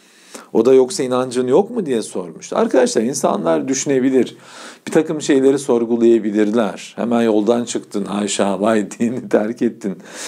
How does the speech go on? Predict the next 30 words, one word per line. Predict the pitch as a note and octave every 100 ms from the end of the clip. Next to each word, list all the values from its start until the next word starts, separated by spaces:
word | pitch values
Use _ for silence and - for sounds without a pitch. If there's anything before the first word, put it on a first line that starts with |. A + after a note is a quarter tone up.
| - - _
Böyle | A2 A#2+ B2
tavırlarda | B2 G#2+ A2 A2 G#2+ G#2+ A2+
bulunmak | G2+ G2+ G#2+ A2
çok | A#2+ A#2
yanlış. | A2 G#2+ G#2 A2+ D#3 - - _ _ _ _ _ - - - - -
İbrahim | D3+ F3+ G#3 F#3
cevap | F3+ F3+
vermişti. | C#3 A#2 G#2 G2+ - G2 -
"Hayır | C3+ D3+ A#2+
ama | B2 B2 A#2 A2 - A#2
görmeme | A#2+ A#2 A#2 A2
izin | G2+ B2 A2
ver | A2+ B2+
ki | B2+ A2
kalbim | A2+ G#2 G#2 G#2
tamamen | G#2 G2+ A2+ A#2+ A2 G#2 G2 G2 _ - -
mutmain | G2 - G#2+ A2 G2+
olsun." | E2 D2 - - _ _ _ _ _ _ _ _ _ _ - - - - -
"Öyleyse," | - A3 C4 A#3 F3+
demişti | E3 C#3+ -
Allah, | C3+ C3 B2 A#2+
"dört | D#3+ E3
kuş | - E3 -
al | - C#3+ D#3
ve | C#3+
onlara | C#3 C3 C3 C3 C3 -
sana | - B2+ C3+
itaat | C3+ C3+ A#2+ A2+
etmeyi | A2 A2+ A#2
öğret. | A2 F#2 D2+ -